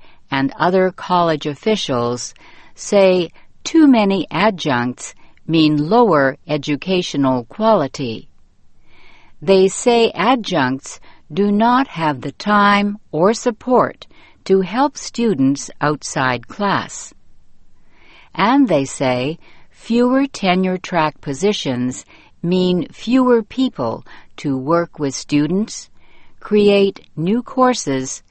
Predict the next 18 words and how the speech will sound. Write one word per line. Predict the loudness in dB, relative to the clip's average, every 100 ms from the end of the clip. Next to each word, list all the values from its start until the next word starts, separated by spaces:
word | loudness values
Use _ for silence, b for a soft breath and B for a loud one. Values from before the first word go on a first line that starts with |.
| b b b
and | 0 0 -2
serve | -2 2 2 0 -4 -8 -4
on | -2 -2
committees. | -2 2 2 0 -6 -12 -20 -20 -20 -20 _ _ _ _ _ _ _ _ -2
And | 0 2
that's | 2 2 0 -8 -8
the | -6 -4
V | 0 4 4
O | 4 4
A | 2 2 0
Special | -4 -10 -2 0 0 0 0 2
English | 0 0 0 0 -2 -4 -6
Education | -6 -2 -4 -2 -2 -2 -2 -2
Report, | -2 -2 -2 -2 -6 -20 -20 b b b b
written | 2 2 6 6 6
by | 4 2
Nancy | 0 2 0 0 -6
Steinbach. | -2 2 2 2 0 0 0 -6 -20